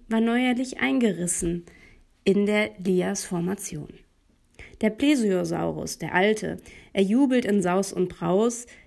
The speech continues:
der Pterodactylus selber flog neulich betrunken nach Haus. Der Iguanodon, der Lümmel, wird frecher zu jeglicher Frist, schon hat er am hellen Tage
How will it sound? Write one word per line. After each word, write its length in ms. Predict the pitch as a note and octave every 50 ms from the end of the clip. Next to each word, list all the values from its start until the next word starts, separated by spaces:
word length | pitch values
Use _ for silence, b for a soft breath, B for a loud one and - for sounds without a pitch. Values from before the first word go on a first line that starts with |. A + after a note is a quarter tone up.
| B - -
der 200 | G3 F#3 G3 F#3+
Pterodactylus 1200 | - - - - - - A#3+ B3+ B3+ A3 G3+ F#3 F3 F#3+ E3+ - - - F3+ F3 E3+ E3 - -
selber 480 | F#3 G3 A3 A3+ F#3+ F3+ E3+ - - -
flog 280 | - - - G#3 G3+ G#3
neulich 360 | F#3 F3+ F3 F3+ G#3 G3+ -
betrunken 480 | G#3+ G#3 - - C#4+ E4+ F4 - G3+ F3
nach 200 | D#3 D#3 D3 -
Haus. 440 | - - - - - - - - B B B B B B B B B B -
Der 220 | G3 F#3+ - -
Iguanodon, 800 | A3+ F3+ G3+ A3 A#3 C4+ D4+ D4+ C4+ A3 F#3 F#3 F3+ F3+ F#3 F#3
der 120 | F#3 F#3
Lümmel, 520 | F#3+ G#3 C4+ C#4+ C#4 G#3+ F3 E3+ D#3+ - - - _
wird 220 | - F#3+ F#3 F#3 -
frecher 480 | - - G3+ A#3 A#3 - A3+ G3 F#3+
zu 160 | - - G#3
jeglicher 540 | G3 F3 G3 G#3 G#3 - G3+ F#3 - F#3 E3+
Frist, 580 | D#3 - - - G3 B3+ B3+ - - - - b b b b b b
schon 260 | b - B3+ A#3+ B3 C4
hat 140 | D#4 -
er 120 | - - -
am 120 | G#3 G#3+
hellen 360 | F#3 F#3 G#3 G3+ A3 A#3 A3+
Tage 600 | A3+ - - F3+ F#3 G3 G#3 G#3 A#3 B3+ C4 C4